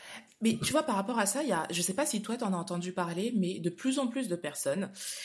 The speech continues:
qui sont notamment dans le développement personnel, euh, ont cette pensée que pendant très longtemps, justement, on disait que, ben, les problèmes étaient certainement liés à l'enfance et que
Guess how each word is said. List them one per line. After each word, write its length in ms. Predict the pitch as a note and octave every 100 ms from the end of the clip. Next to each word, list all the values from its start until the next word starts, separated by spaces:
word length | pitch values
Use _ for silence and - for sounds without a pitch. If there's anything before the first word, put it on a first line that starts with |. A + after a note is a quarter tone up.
| -
qui 120 | -
sont 240 | E3+ G3 G3+
notamment 440 | F3 E3+ D#3 E3+
dans 100 | D3+
le 60 | C#3
développement 400 | D3 C#3+ D#3 F#3+
personnel, 640 | E3+ - C#3 C3 F3 F#3+ - - - E3+ -
euh, 340 | E3 D#3 D3+ D3+ -
ont 320 | B3 C#4+ E4 F4+
cette 520 | - A#3 B3 - - _ _ -
pensée 640 | A#3+ A#3 - F#3+ A3+ - - - - _ _
que 400 | - A3+ A3 C4+ E4+ - _ _ -
pendant 280 | F3+ F#3 G3
très 200 | - B3+
longtemps, 300 | G#3+ A3+ A#3
justement, 880 | F#3 - F3+ F3 E3+ G3 G#3+ A3+ A3+
on 120 | E3
disait 480 | D#3 D#3 E3+ F#3+ G3
que, 220 | - E3
ben, 260 | D#3+ C3+ C3
les 80 | C#3+
problèmes 460 | - C#3+ C#3 F3
étaient 180 | C#3 C3+
certainement 560 | C3+ D#3+ E3 D3+ D3 D#3 C#3+
liés 100 | C3+
à 60 |
l'enfance 640 | C#3 C#3 - C#3+ D#3 D#3+
et 80 | C3+
que 240 | C3 C#3